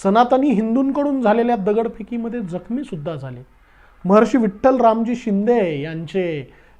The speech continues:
घनिष्ठ संबंध या शंकराचार्यांसोबत होते. महात्मा गांधीजी सो-, अ, यांचे चांगले संबंध होते नव्हे, तर स्वामी विवेकानंदांच्या धर्म चिकित्सेच्या, धर्म स्वच्छतेच्या प्रक्रियेचा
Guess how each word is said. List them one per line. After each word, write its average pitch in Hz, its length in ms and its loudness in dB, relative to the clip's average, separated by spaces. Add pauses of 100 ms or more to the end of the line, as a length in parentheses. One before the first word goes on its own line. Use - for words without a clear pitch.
(120)
घनिष्ठ 196 380 -4
संबंध 185 520 -6
या 180 160 -4
शंकराचार्यांसोबत 170 1120 -10
होते. 143 320 -12 (320)
महात्मा 151 380 -6
गांधीजी 180 500 -6
सो-, 202 360 -12
अ, 175 100 -12
यांचे 175 540 -8 (360)
चांगले 190 300 -2
संबंध 185 440 -6
होते 156 340 -10 (400)
नव्हे, 180 440 0 (460)
तर 175 260 4 (120)
स्वामी 165 360 -8
विवेकानंदांच्या 175 1300 -4
धर्म 214 400 -2 (460)
चिकित्सेच्या, 151 920 -6
धर्म 180 240 -8
स्वच्छतेच्या 202 840 -12
प्रक्रियेचा 170 800 -10